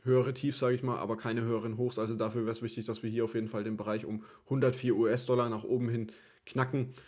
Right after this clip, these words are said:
Und was haben wir denn noch? Ähm, irgendwelche Wünsche waren, glaub ich, noch. Uniswap können wir uns nochmal noch angucken. Auch hier steht weiterhin, okay, vier Stunden E-Mail Ribbons, wir haben das Key-Level gehalten. Ähm, hat sich auch im Endeffekt wenig getan. Weiterhin die Möglichkeit, dass wir dann hier nach oben hin ausbrechen oder nochmal diesen Bereich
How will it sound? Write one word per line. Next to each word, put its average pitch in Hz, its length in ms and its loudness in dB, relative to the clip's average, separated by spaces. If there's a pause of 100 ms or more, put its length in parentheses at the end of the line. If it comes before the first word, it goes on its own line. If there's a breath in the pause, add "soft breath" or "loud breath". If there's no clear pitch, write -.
(540 loud breath)
Und 147 420 4
was 131 180 2
haben 131 120 2
wir 117 80 2
denn 127 160 4
noch? 131 260 2
Ähm, 117 260 0
irgendwelche 123 400 0
Wünsche 123 380 -2
waren, 117 240 -2
glaub 110 240 -2
ich, - 120 -12
noch. 120 340 -4
Uniswap 135 640 2
können 135 160 -2
wir 131 40 2
uns 131 120 -2
nochmal 131 180 0
noch 123 180 -4
angucken. 127 480 -2 (760)
Auch 117 180 0
hier 127 160 0
steht 123 240 0
weiterhin, 120 340 4
okay, 127 320 -2
vier - 200 -6
Stunden 117 240 -4
E-Mail 117 180 -2
Ribbons, 127 320 2
wir 117 80 2
haben 110 80 2
das 113 140 -4
Key-Level 123 360 0
gehalten. 117 460 -2 (500 loud breath)
Ähm, 110 320 0
hat 110 120 -2
sich 107 160 -2
auch 107 120 0
im 104 120 -2
Endeffekt 107 340 -4
wenig 110 220 2
getan. 110 420 -2
Weiterhin 110 320 0
die 113 80 0
Möglichkeit, 110 440 -2
dass 113 140 -4
wir 117 80 -2
dann 113 140 -2
hier 127 180 2
nach 117 120 -2
oben 117 240 0
hin 113 80 -2
ausbrechen 113 580 -2
oder 123 240 4
nochmal 117 240 0
diesen 117 240 -4
Bereich 107 380 0